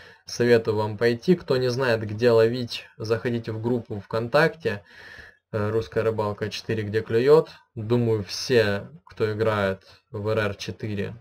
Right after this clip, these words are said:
эту знают группу. Если кто не знает, напишите просто в В К. «Русская рыбалка четыре», вам это высветится, и, естественно, вы получите там информацию по карте клева.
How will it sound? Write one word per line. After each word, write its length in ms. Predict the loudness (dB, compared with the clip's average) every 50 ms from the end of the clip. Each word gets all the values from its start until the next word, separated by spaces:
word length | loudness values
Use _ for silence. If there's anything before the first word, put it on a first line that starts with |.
| _ -12
эту 220 | -12 -10 -8 -10
знают 400 | -8 -2 0 2 2 2 0 0
группу. 400 | -2 -2 -4 -4 -6 -10 _ -8
Если 280 | -6 -6 -4 -4 -6 -6
кто 180 | -2 -2 -2
не 140 | -2 -2 -4
знает, 340 | -4 -2 -2 -2 -2 -2 -4
напишите 500 | -8 -8 -8 -10 -8 -6 -6 -6 -6 -8
просто 380 | -4 -4 -4 -4 -4 -6 -8 -6
в 60 | -6
В 100 | -6 -4
К. 320 | -4 -4 -4 -4 -6 -8 _ -20 -20 -20 -20 -20 -20 -20 -20 -20 _ _
«Русская 300 | -4 -4 -4 -2 0 2
рыбалка 360 | 2 4 4 2 2 0 -2
четыре», 360 | -6 -6 -2 0 2 2 4 4
вам 240 | 4 2 2 0
это 200 | -2 -2 0 0
высветится, 800 | 0 2 0 -2 -2 -8 -10 -10 -10 -10 -8 -8 -8 -8 -8 -10 -12 -18 _ _
и, 260 | -8 -6 -6 -6 -6 -8 -10 _ _ _ _ _ _ _ _ -12
естественно, 600 | -12 -12 -10 -6 -6 -6 -6 -8 -10 -10 -8 -4
вы 220 | -2 -2 -2 -2 -4 _ _ _
получите 520 | 2 4 4 4 2 0 -2 -8 -12 -14
там 220 | -10 -8 -8 -6 -6
информацию 600 | -8 -8 -8 -6 -6 -2 -2 -2 -2 -4 -6 -6
по 120 | -6 -8 -4
карте 340 | -4 -4 -6 -6 -8 -12
клева. 400 | -8 -2 0 2 2 2 -2 -4